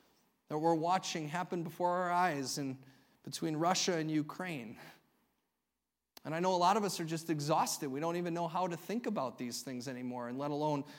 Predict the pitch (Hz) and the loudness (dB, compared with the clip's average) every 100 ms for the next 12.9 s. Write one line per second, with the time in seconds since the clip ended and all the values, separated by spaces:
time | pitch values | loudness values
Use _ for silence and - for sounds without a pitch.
0 | - - - - 185 254 156 135 131 135 | -20 -20 -8 0 4 6 4 0 -2 0
1 | 160 202 214 202 180 208 180 175 202 147 | 0 2 2 6 8 8 6 2 2 0
2 | 165 185 196 196 190 180 196 185 190 190 | 2 4 4 2 2 4 2 2 0 2
3 | 151 180 190 - - 185 202 190 190 - | 4 4 2 -2 -4 -2 0 -2 -6 -12
4 | - _ _ _ _ _ _ _ _ _ | -20 _ _ _ _ _ _ _ _ _
5 | - 196 208 214 220 185 190 208 208 214 | 6 6 6 4 4 2 2 0 0 0
6 | 196 - 151 175 196 185 208 214 220 220 | 2 -2 -4 0 2 4 6 6 4 2
7 | - - - - - 196 175 196 185 - | -14 -20 -20 -4 6 6 8 4 4 -2
8 | - - 208 214 220 208 175 190 202 220 | -4 2 4 4 2 0 4 6 8 6
9 | 220 - 170 196 196 - 208 202 220 214 | 2 0 6 6 6 4 4 4 4 4
10 | 196 214 233 - 214 214 233 214 233 233 | 6 6 4 0 -2 2 2 2 0 2
11 | 226 180 180 - 214 226 240 240 233 240 | 2 2 0 6 6 8 8 8 8 8
12 | 226 175 202 226 196 208 240 262 240 | 8 8 8 8 6 2 2 0 0